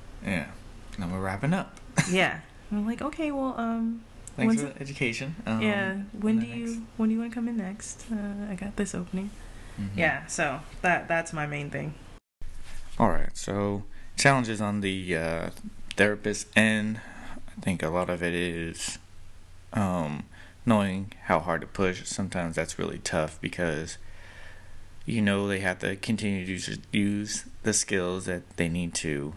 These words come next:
Speaker 1: um, but getting them to realize it and understand that they won't get better unless they're using what they learned in therapy,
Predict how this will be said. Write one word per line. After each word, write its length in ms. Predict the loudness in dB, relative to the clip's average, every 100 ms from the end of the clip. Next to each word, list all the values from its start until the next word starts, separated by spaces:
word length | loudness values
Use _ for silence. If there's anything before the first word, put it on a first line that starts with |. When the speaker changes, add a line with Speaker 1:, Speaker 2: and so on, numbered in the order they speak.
| 2
Speaker 1:
um, 360 | 4 4 0
but 160 | 0 2
getting 280 | 2 2 2
them 180 | 0 0
to 100 | 0
realize 500 | 0 2 2 2 0
it 120 | -2
and 80 | 0
understand 760 | -2 -2 0 0 2 0 -2 -2
that 380 | 0 0 -2 -4 -12 -18 -18 -4
they 120 | 0 2
won't 220 | 2 0
get 160 | 0
better 280 | 2 2 2
unless 400 | -2 0 0 0
they're 220 | 2 2
using 640 | 2 -2 0 0 0 -4 -2
what 120 | 0
they 140 | 4 2
learned 220 | 2 0
in 100 | 0
therapy, 580 | 2 0 0 -2 -4